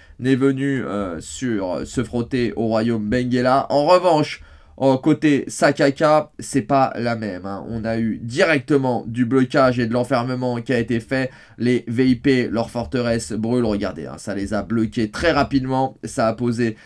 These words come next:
de la forteresse tout de suite autour pour être sûr de totalement les bloquer et les empêcher de sortir de ce côté-là. Là, je vous avais dit, hein, qu'on allait avoir du fight en Sakaka.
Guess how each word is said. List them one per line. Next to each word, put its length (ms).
de 140
la 160
forteresse 540
tout 100
de 80
suite 320
autour 560
pour 340
être 180
sûr 600
de 320
totalement 640
les 160
bloquer 460
et 280
les 280
empêcher 560
de 240
sortir 800
de 260
ce 160
côté-là. 640
Là, 180
je 60
vous 160
avais 200
dit, 220
hein, 180
qu'on 140
allait 180
avoir 380
du 200
fight 300
en 60
Sakaka. 640